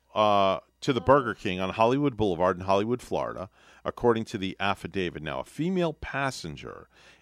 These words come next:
in the car was reportedly involved in an altercation with the employees over a spicy chicken sandwich. After the altercation, the two left, then returned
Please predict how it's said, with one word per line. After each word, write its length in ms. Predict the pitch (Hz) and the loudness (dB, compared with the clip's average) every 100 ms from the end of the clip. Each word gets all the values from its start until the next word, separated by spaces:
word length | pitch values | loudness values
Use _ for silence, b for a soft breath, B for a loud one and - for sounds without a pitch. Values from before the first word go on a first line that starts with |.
| b | b
in 140 | 135 180 | 0 2
the 80 | 175 | -2
car 560 | - 95 69 58 - b b b | 0 2 2 -2 -10 b b b
was 200 | 107 - | 0 0
reportedly 680 | 98 - 139 151 165 151 143 | -6 -2 0 2 2 0 0
involved 480 | 120 98 95 101 95 | 0 4 4 4 2
in 140 | 92 | -4
an 80 | 87 - | -4 0
altercation 840 | 117 143 - 160 117 90 - 104 95 | 2 2 0 -6 -2 -2 -4 -8 -2
with 160 | 101 | -2
the 120 | - 92 | -2 -8
employees 720 | 87 - 175 165 85 92 - b b b b | -8 -4 0 2 0 -4 -10 b b b b
over 340 | 117 113 110 90 | 4 4 2 0
a 80 | |
spicy 760 | 95 - - 107 113 - 131 135 | -2 -8 0 0 0 -6 -10 -10
chicken 380 | - 92 - 95 | -8 -10 -8 -12
sandwich. 640 | - 175 185 85 - - b b b b _ - | -6 -4 -4 -8 -14 -18 b b b b _ 2
After 380 | 147 165 170 | 2 4 0
the 160 | 160 156 | 2 4
altercation, 880 | 139 - 160 113 90 - 80 95 131 _ _ _ _ | 2 0 -4 0 0 -2 -10 -10 -14 _ _ _ _
the 100 | 110 | -8
two 420 | - - 170 190 156 | -6 0 2 2 -2
left, 600 | 107 143 147 82 - - 98 | -2 4 4 2 -4 -16 -2
then 260 | 117 131 | 0 2
returned 760 | 127 - - 175 156 101 92 | -2 -4 -4 0 2 0 -2